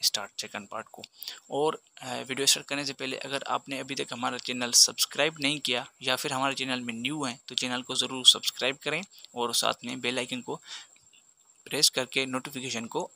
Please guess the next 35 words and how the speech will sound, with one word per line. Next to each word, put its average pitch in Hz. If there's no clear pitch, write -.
ऑल 139
कर 139
दें 127
ताकि 127
आने 143
वाली 147
जो 139
भी 147
अपडेट 120
है 123
वो 117
आप 117
तक 123
पहुंचनी 117
लाजिम 110
है। 101
और 143
इस 151
वीडियो 143
को 147
ज़्यादा 131
से 131
ज़्यादा 127
शेयर 123
करें, 127
दोस्तों 123
तक -
पहुंचाएं 127
ताकि 131
सब -
नॉलेज 110
का 113
फ़ायदा 110
उठा 175
सकें। -